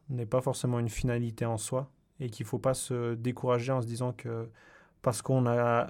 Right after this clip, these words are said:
choisi cette première option, en tout cas comme voie, que toutes les portes nous ont fermées ou qu'on peut pas complètement se réorienter.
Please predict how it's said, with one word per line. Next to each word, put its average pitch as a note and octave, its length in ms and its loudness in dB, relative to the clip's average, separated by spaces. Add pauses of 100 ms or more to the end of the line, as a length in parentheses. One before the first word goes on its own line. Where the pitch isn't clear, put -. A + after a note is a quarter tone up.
choisi C3+ 680 0
cette - 200 -4
première C3 280 0
option, A#2+ 300 -2
en A#2+ 60 -2
tout - 80 -10
cas B2 120 -2
comme A#2 220 -4
voie, B2 320 -2 (100)
que A#2 260 -6
toutes - 260 -8
les B2 60 0
portes B2+ 260 0
nous A#2 120 2
ont A2+ 60 -2
fermées A#2+ 400 -2
ou A#2+ 80 0
qu'on A2+ 160 -6
peut G#2+ 180 -6
pas A#2+ 240 0
complètement B2 480 -4
se A#2+ 140 -6
réorienter. A#2+ 640 -2